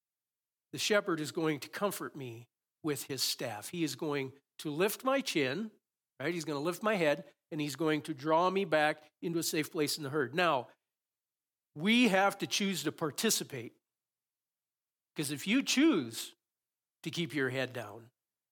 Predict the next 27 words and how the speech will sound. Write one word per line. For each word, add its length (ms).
and 100
to 60
keep 220
going 240
that 180
direction, 500
you're 160
gonna. 380
You're 180
gonna. 420
I've 160
watched 380
it 100
again 260
and 140
again 220
and 120
again. 260
But 80
if 100
we 140
understand 640
the 60
culture 640
of 140
being 240
shepherded, 640